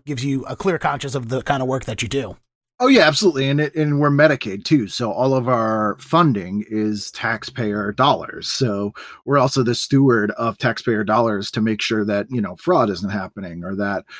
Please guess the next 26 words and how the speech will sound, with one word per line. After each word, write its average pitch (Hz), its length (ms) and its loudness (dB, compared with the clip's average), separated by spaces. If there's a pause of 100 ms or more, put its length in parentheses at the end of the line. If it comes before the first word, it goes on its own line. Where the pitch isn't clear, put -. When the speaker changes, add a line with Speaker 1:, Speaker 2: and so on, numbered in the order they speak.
(200)
Speaker 2:
we're, 104 680 2
um, 98 560 -4
you 127 140 -4
know, 95 140 0
paying 139 360 4
for 127 160 0
things 127 280 4
that 120 120 4
are 120 80 4
necessary, 120 640 2
but 98 220 -2
not 110 160 0
paying 117 300 2
for 107 160 -4
things 110 300 0
that 101 180 2
are 98 280 -2 (120)
superfluous - 880 -4
and, 101 380 -2 (360)
uh, 104 200 2
wasting 113 400 4
money, 101 460 2 (100)
um, 90 640 -4
and 104 180 2
that 95 200 -2
we're 98 300 0